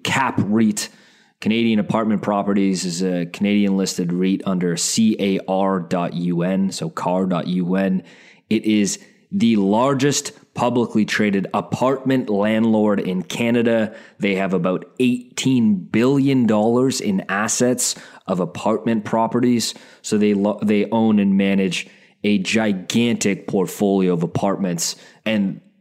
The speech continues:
they do all the work for you. You just sit there and own the shares. Not to mention,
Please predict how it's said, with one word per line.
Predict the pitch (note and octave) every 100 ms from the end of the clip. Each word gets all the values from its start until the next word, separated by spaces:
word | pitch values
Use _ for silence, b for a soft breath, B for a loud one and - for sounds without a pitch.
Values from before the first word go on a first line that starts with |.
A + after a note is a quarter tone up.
| _ _ -
they | G#2 A#2 F3+
do | D#3 C#3 E3+
all | E3+ G3+
the | F#3
work | F#3 A3 A3
for | - C4+ A#3+
you. | G#2+ D#2+ - -
You | D3 F3
just | - F3+ E3
sit | - - C3 -
there | C3 D3 D3 D3+ B B B
and | G2+ A#2+
own | C3+
the | C3
shares. | - G#2+ F#2+ F2 E2 - B B B
Not | - E3
to | -
mention, | A#2 C#3+ B2+ F#2+ F2+ G2+